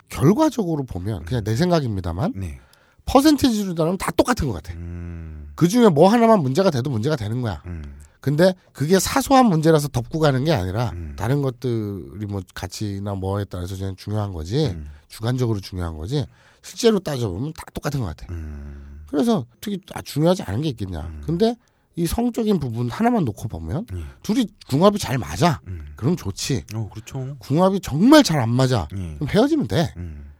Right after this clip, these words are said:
Speaker 1: 그리고 궁합이 그럭저럭
Speaker 2: 음.
Speaker 1: 해. 그럼 그냥 그럭저럭 갖고 가는 거야.
Speaker 2: 예.
Speaker 1: 그게 왜 그냥 이렇게, 이게 되게 쿨한 생각이 아니라
Speaker 2: 음.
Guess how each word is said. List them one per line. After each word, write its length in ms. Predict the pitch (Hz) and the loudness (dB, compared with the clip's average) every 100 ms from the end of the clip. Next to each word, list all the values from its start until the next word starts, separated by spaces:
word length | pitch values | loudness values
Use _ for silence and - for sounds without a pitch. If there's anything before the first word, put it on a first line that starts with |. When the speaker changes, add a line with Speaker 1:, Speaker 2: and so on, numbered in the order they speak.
| _ _ | _ _
Speaker 1:
그리고 360 | 117 147 226 _ _ _ | -4 -2 -4 _ _ _
궁합이 400 | 107 113 135 190 - | -4 -2 -2 -4 -4
그럭저럭 640 | 104 156 - - 104 131 - | 0 0 0 -2 0 -2 -4
Speaker 2:
음. 160 | 87 80 73 71 - | -14 -12 -14 -18 -4
Speaker 1:
해. 160 | 165 120 - _ - | -2 -2 -6 _ -8
그럼 120 | 302 | -4
그냥 160 | 185 175 - | -2 -2 0
그럭저럭 500 | 131 - - 226 - | 2 2 0 -4 -4
갖고 200 | 107 - | -8 -10
가는 300 | - 92 185 | -10 -4 -2
거야. 220 | 311 104 | -2 -4
Speaker 2:
예. 200 | 92 78 69 69 _ _ _ _ | -10 -10 -14 -20 _ _ _ _
Speaker 1:
그게 260 | - 233 254 113 | -2 2 2 4
왜 220 | 165 240 | 8 8
그냥 340 | 202 - 190 180 | 6 0 2 2
이렇게, 240 | 156 180 170 | 2 0 0
이게 200 | 147 165 | -2 -2
되게 180 | 147 165 | 0 -2
쿨한 380 | - - 370 | -2 2 4
생각이 340 | 302 269 247 226 | 4 2 0 0
아니라 420 | 104 98 151 151 | -2 -2 0 0
Speaker 2:
음. 240 | 87 76 | -4 -8